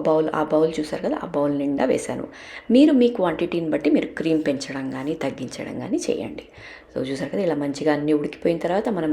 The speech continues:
రెడీ చేసుకున్న ఆ పాలు, ఆ క్రీమ్ ఉంది కదా, అది కూడా వేసేసి ఒక్క రెండు నిమిషాలు ఉడికించుకొని బంద్ చేసేయండి. అంటే మనకి కొంచెం చిక్కపడేంత వరకు ఉడికించుకొని ఇంకా బంద్ చేసేయండి. ఎక్కువ ఉడకొద్దండి, మ్, పా-, క్రీమ్ కానీ పాలు కానీ.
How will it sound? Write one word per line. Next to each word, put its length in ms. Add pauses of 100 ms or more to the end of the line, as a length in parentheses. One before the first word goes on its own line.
రెడీ 220
చేసుకున్న 360 (100)
ఆ 20 (300)
పాలు, 280 (140)
ఆ 20 (120)
క్రీమ్ 260
ఉంది 220
కదా, 120 (460)
అది 180
కూడా 220
వేసేసి 360 (100)
ఒక్క 280
రెండు 180 (100)
నిమిషాలు 400
ఉడికించుకొని 560
బంద్ 200
చేసేయండి. 400 (380)
అంటే 220
మనకి 280
కొంచెం 280 (120)
చిక్కపడేంత 680
వరకు 260
ఉడికించుకొని 580
ఇంకా 200
బంద్ 220
చేసేయండి. 420
ఎక్కువ 260
ఉడకొద్దండి, 540 (500)
మ్, 260 (120)
పా-, 200 (120)
క్రీమ్ 320
కానీ 180 (100)
పాలు 260
కానీ. 200